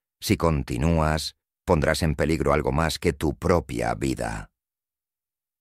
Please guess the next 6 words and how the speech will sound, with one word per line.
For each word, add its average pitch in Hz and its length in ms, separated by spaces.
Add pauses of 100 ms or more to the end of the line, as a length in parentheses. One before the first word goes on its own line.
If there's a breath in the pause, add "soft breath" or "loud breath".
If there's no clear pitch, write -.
(380)
"¿Por 107 140
qué 190 140
tanto 64 600
secreto? 60 840 (600)
¿Qué 175 200
temen?", 53 880